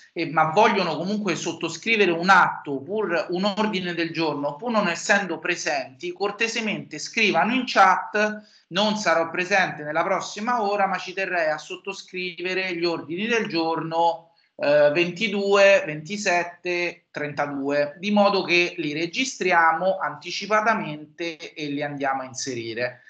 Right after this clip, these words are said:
Per i consiglieri presenti vi chiedo di apporre firma voto per voto. È tutto chiaro? Questo è ciò che ci siamo detti nella capigruppo informale che non verrà verbalizzata, poiché ci siamo messi d'accordo tutti noi capigruppo di,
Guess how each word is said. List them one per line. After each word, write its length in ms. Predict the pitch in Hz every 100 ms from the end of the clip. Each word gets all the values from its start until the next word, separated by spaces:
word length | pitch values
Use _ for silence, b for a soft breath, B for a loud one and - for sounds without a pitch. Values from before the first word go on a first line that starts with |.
| B
Per 160 | 220 180
i 60 |
consiglieri 480 | 165 175 - 175 156
presenti 540 | 202 233 202 180 185
vi 120 | 185 170
chiedo 360 | 180 151 127
di 360 | 135 180 117 -
apporre 560 | 151 - 180 143 190 247
firma 400 | 151 143 170 175
voto 340 | 131 127 139 -
per 200 | 131 117
voto. 540 | 127 127 127 127 - _ _ _ b b b b b b _ -
È 260 | 151 151
tutto 320 | 202 208 208
chiaro? 520 | 185 208 196 180 185 185
Questo 320 | 220 214 202
è 80 | 202
ciò 260 | 220 214
che 160 | - 202
ci 160 | 185
siamo 280 | 185 202 233
detti 340 | 190 180 175 175
nella 560 | 165 165 160 156 -
capigruppo 540 | - 160 156 175 175 160
informale 640 | 147 196 190 160 151 151
che 100 | 139
non 160 | 139 143
verrà 400 | 147 151 139 -
verbalizzata, 880 | 160 131 131 143 175 - 135 135 127
poiché 220 | 123 123
ci 120 | 113 123
siamo 220 | 139 139
messi 240 | 131 -
d'accordo 720 | 135 156 - 139 131 135 139 139
tutti 260 | 180 -
noi 120 | 151 151
capigruppo 600 | 190 196 143 139 143 139
di, 360 | 143 147 -